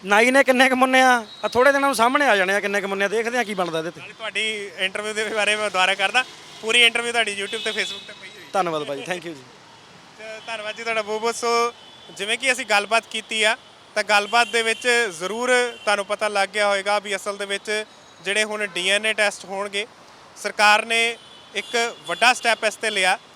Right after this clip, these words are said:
Speaker 2: ਸਰਕਾਰ ਨੇ ਇਹ ਕਹਿ ਦਿੱਤਾ ਵੀ ਡੀ ਐਨ ਏ ਟੈਸਟ ਲਏ ਜਾਣਗੇ, ਉਸ ਤੋਂ ਬਾਅਦ ਜਿਹੜੀ ਆ ਅਸੀਂ ਕਾਰਵਾਈ ਜਿਹੜੀ ਆ ਕਰਾਂਗੇ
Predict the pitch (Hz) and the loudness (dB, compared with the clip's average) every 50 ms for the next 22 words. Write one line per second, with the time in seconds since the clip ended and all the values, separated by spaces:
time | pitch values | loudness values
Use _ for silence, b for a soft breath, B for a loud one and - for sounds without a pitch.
0 | - - - - - - 202 190 - 208 202 208 220 226 220 233 240 240 - 226 | -20 -20 -20 -20 -16 -12 -10 -4 0 2 2 2 2 2 2 2 2 0 0 -4
1 | 208 - 208 185 - 214 208 202 214 233 - - - - - - - - 185 180 | -6 -6 -10 -12 -4 0 2 2 2 0 -2 -8 -20 -20 -20 -18 -12 -10 -10 -6
2 | 208 208 208 226 233 240 233 233 220 214 208 - 240 233 226 226 226 220 220 214 | -2 2 2 2 2 2 2 2 2 2 0 -2 -4 -2 -2 0 0 2 2 2
3 | 214 208 208 214 226 - - - - - 190 190 - - 233 214 202 208 214 208 | 2 0 -2 -6 -8 -8 -12 -20 -18 -12 -12 -10 -8 -8 -6 -2 0 2 2 2
4 | 196 208 208 214 214 214 208 202 233 214 - 208 196 190 196 202 233 233 208 208 | 0 -2 -2 0 0 0 0 -2 -4 -6 -2 0 2 2 2 2 0 0 0 -2
5 | 208 214 214 208 202 208 202 196 196 196 196 196 208 | -4 -2 -2 -2 -2 0 0 0 0 -2 -2 -4 -4